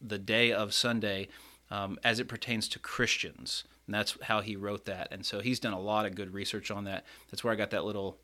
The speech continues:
uh, tidbit about Constantine in the three hundreds. Uh, the second book,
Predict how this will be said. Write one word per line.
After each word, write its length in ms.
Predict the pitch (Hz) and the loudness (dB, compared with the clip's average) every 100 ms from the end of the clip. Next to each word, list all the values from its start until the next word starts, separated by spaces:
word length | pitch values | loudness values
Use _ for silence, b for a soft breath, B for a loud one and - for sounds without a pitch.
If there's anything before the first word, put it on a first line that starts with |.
| _ | _
uh, 140 | 95 95 | -10 -6
tidbit 360 | - 107 104 101 | -4 -2 -2 0
about 240 | 98 - | 0 -2
Constantine 760 | - 110 104 110 101 101 98 | 0 0 0 -4 -4 -6 -4
in 80 | 95 | -4
the 80 | 95 | -6
three 220 | - 101 | -6 -8
hundreds. 500 | 95 101 95 92 - - B B B B | -6 -6 -6 -6 -8 -10 B B B B
Uh, 280 | 110 104 107 | 2 4 4
the 180 | 110 110 | 4 6
second 560 | - 170 175 170 131 | 8 8 8 6 4
book, 340 | 123 135 135 | 4 4 2